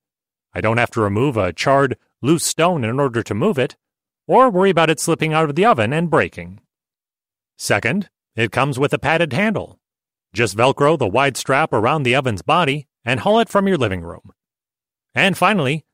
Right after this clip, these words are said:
the wood and gas attachments don't require complicated assembly. Both use a simple, secure bayonet mount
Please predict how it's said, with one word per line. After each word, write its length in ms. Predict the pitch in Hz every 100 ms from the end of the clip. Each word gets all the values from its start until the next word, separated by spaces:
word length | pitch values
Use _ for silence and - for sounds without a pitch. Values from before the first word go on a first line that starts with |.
| _ -
the 140 | 139
wood 260 | 147 226 175
and 140 | 117
gas 240 | 135 156
attachments 560 | 147 127 131 - 165 151
don't 180 | 190 240
require 400 | 190 - 196 170
complicated 720 | - 196 160 131 190 147 113
assembly. 640 | 110 - 226 185 85 87 _ _ _ _ _ -
Both 240 | 110 107
use 260 | 110 151 131
a 80 | 90
simple, 480 | - 135 180 202 - _ _
secure 460 | - 110 - 180
bayonet 440 | 131 143 170 156 151
mount 360 | 123 160 208